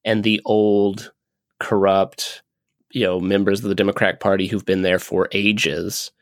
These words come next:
and are immediately going back to their same old, same old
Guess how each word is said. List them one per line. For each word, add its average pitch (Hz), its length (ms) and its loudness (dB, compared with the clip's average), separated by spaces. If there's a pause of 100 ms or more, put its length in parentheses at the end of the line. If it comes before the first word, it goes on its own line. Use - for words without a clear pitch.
(260)
and 101 240 2
are 98 160 4
immediately 101 480 2
going 98 320 0
back 95 260 0
to - 120 -8
their 92 300 0
same 92 440 0
old, 92 360 0
same 92 360 0
old 90 460 -2